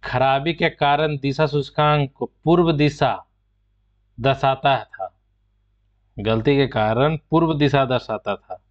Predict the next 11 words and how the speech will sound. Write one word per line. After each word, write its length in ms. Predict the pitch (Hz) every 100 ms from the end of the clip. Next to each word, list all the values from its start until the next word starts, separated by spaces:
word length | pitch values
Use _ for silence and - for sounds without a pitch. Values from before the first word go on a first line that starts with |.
| _ _ _ _ _ _ _ _ _ _ -
ठीक 200 | 196 175
है, 120 | 196 - _ _ _ _ _ _
दर्शाता, 440 | 120 120 135 131 -
वह 180 | 139 165
दक्षिण 500 | 139 147 147 - 180 165
दिशा 300 | 160 - 165
दर्शाता 520 | 156 147 127 - 107
है, 140 | 95
था, 300 | - - 98 90 _ -
दर्शाता 520 | 131 135 131 127 127
है, 140 | 107